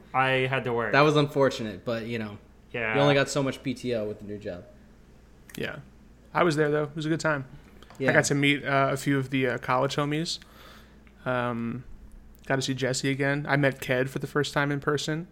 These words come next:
Speaker 2: Yeah.
Speaker 3: Um,
Speaker 2: The Ultra Gamer Ked.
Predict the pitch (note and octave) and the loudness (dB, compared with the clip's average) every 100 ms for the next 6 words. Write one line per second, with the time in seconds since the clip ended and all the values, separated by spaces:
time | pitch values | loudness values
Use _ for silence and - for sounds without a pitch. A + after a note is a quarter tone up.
0 | - B2+ B2 A2+ G#2+ - B2+ A#2+ A#2 A#2 | -6 -2 -2 -4 -10 -12 -10 -8 -6 -8
1 | A#2 A#2 B2 D3 D3+ D3+ E3 C3 B2+ C3+ | -8 -6 -4 4 4 4 2 2 2 2
2 | C#3+ C#3+ B2 C3+ | 0 -2 -2 -2